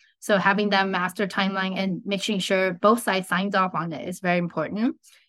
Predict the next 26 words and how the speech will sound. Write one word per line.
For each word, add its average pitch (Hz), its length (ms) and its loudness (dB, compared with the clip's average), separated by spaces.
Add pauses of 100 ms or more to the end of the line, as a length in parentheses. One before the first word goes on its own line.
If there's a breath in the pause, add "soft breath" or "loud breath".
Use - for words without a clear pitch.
(100)
And 190 320 2
really 202 300 6
going 190 320 0
through, 185 200 -4
like, 170 240 -4
the 180 100 -8
key 202 280 -8
deadlines. 165 640 -8
I 185 60 -16
think 175 240 -6
that's 170 340 -4
always, 180 380 0
always 180 340 -2
really 175 220 0
crucial, 208 640 0
'cause 202 200 0
some 254 280 6
are 220 240 4 (400 soft breath)
soft 240 400 2
deadlines, 302 500 4
but 240 140 -4
there 208 220 -4
others 202 380 2
are 175 300 -2
hard 185 460 -6
deadlines. 165 600 -6